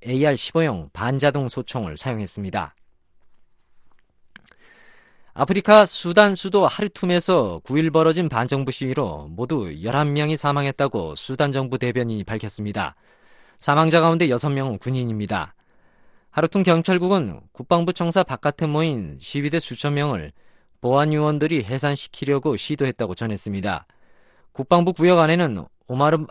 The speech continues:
알바시르 대통령 관사와 정보기관이 있습니다.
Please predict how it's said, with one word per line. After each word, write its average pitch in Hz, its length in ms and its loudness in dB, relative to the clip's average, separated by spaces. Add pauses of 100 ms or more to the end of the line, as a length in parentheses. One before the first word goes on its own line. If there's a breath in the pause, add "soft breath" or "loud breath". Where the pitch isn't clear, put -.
알바시르 143 600 0
대통령 143 440 -2
관사와 135 640 -2 (180)
정보기관이 123 600 -2
있습니다. 98 520 -6